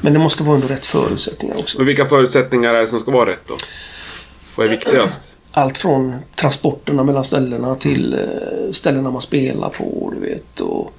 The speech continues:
Speaker 1: är det schysst betalning, så är det också en bonus, såklart, du vet, va. Det är massa såna här grejer som, som måste funka, liksom. Det är ju inte, det är ju inte bra om någon i bandet blir sjuk, du
Speaker 2: Nej.
Speaker 1: vet, och man måste köra på ändå och sådär, va. Då blir det liksom inte kul längre på något sätt.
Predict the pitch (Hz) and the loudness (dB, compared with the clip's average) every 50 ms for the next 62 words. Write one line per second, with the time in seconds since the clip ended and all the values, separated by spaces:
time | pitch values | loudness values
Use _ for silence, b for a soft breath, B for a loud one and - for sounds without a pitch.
0 | - - - - 147 147 135 - 151 135 - - 147 - 143 131 123 123 127 131 | -20 -2 2 2 2 2 4 2 0 0 2 -2 0 2 2 2 2 0 0 0
1 | 135 135 151 151 143 143 143 - 160 151 147 143 160 143 131 131 - 135 - - | 0 2 2 2 2 2 2 0 2 2 2 2 2 2 0 0 0 -2 -2 -2
2 | - - - - 214 - - - - - - - - - - - - - B B | -2 -2 -2 -2 -4 -4 -4 -6 -6 -6 -6 -6 -6 -6 -8 -10 -16 -18 B B
3 | B B B B B B B B B - - 165 165 170 156 - - - 139 156 | B B B B B B B B B -2 0 2 4 4 4 2 0 0 0 2
4 | 170 156 147 151 156 143 143 143 147 139 139 135 127 117 - 156 - - - 139 | 2 2 2 2 2 0 0 0 -2 -4 -4 -4 -6 -6 -6 -6 -4 -2 -2 0
5 | 143 147 143 - - 143 - 160 151 135 139 - - - - - - - - - | 0 -2 -2 -4 -6 -2 -2 -2 -2 -2 -4 -6 -8 -6 -6 -4 -4 -6 -6 -8
6 | - - B B B B B B B - - 170 165 151 143 - - 156 160 160 | -12 -12 B B B B B B B -2 2 4 4 2 2 0 0 2 4 4
7 | 170 165 - 170 156 143 147 175 165 135 120 117 123 139 147 131 131 135 139 139 | 4 4 2 2 2 4 4 4 4 4 4 2 2 2 2 2 2 2 2 2
8 | 127 120 120 120 123 123 117 117 107 107 - - - - - - 139 127 127 123 | 2 2 0 0 0 0 0 0 -4 -4 -4 -6 -6 -4 0 2 2 2 2 0
9 | 127 127 135 - - - - - - - 107 117 135 - - 139 143 131 127 147 | -4 -8 -10 -12 -14 -6 -4 -4 -2 0 -2 -4 -4 -4 -2 0 0 2 2 2
10 | 151 151 - - 151 - 151 143 135 131 - 151 151 143 143 135 131 131 139 139 | 2 0 0 0 0 2 2 2 0 0 0 0 2 2 2 2 2 4 4 4
11 | 139 165 170 165 175 156 - - - - - - - - - - - B B B | 4 4 4 2 2 2 2 0 0 -2 -4 -4 -4 -4 -4 -4 -4 B B B
12 | B B B B B B - - 156 - 147 160 165 151 151 - 170 151 135 - | B B B B B B -4 0 2 2 2 4 2 0 2 2 0 0 0 -2
13 | - - - - 156 156 160 185 190 175 - - - - - - - - 190 151 | -6 -6 -2 0 0 0 2 0 0 0 0 0 -2 -4 -6 -6 -6 -6 -6 -6
14 | - - - - - - | -6 -8 -8 -8 -12 -16